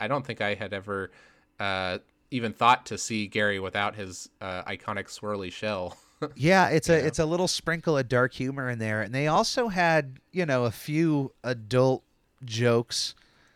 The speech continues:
Speaker 2: um,
Speaker 1: Mm-hmm.
Speaker 2: some very earlier Nickelodeon kind of adult jokes that, uh, a bit shocking. It's like,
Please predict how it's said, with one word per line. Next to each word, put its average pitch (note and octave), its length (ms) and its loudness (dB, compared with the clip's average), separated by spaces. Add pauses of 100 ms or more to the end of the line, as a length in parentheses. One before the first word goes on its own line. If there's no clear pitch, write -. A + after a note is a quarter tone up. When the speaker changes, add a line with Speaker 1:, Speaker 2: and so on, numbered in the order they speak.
(200)
Speaker 2:
um, B2 60 2
Speaker 1:
Mm-hmm. A2+ 300 0
Speaker 2:
some B2+ 280 -6
very C3 400 2
earlier B2+ 380 0
Nickelodeon A2+ 800 -6
kind A2 240 -8
of G#2 80 -8
adult G#2+ 320 -8
jokes G#2+ 460 -8
that, G#2 240 -4
uh, G#2 200 -2 (340)
a - 60 -6
bit G#3 200 -4
shocking. A#3+ 540 2
It's A2 200 -4
like, B2+ 260 -2